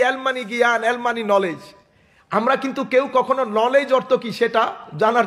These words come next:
চেষ্টা করি না। নলেজেরও তো একটা অর্থ আছে, জ্ঞানের তো একটা অর্থ আছে। জ্ঞান জিনিসটা কি? আমাদের এখানে জ্ঞানের মানে কিছু জানা, কিছু বিষয়ে আপনার ভিতরে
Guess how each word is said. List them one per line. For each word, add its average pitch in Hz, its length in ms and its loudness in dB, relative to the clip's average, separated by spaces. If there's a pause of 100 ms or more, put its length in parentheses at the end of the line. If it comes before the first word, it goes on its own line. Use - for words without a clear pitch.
চেষ্টা 226 280 0
করি 185 220 -4
না। 165 180 -4
নলেজেরও 302 480 2
তো 311 100 -2
একটা 277 200 0
অর্থ 247 200 -2
আছে, 196 360 -4 (760)
জ্ঞানের 311 400 2 (100)
তো 339 60 2
একটা 320 220 0
অর্থ 285 280 0
আছে। 254 320 2
জ্ঞান 320 440 0
জিনিসটা 302 420 -2
কি? 151 180 -8 (3000)
আমাদের 254 360 2
এখানে 254 520 2 (880)
জ্ঞানের 240 540 0 (320)
মানে 214 160 -2 (160)
কিছু 277 300 2 (160)
জানা, 208 400 -2 (1300)
কিছু 277 340 2
বিষয়ে 277 540 4 (120)
আপনার 254 440 0
ভিতরে 262 400 4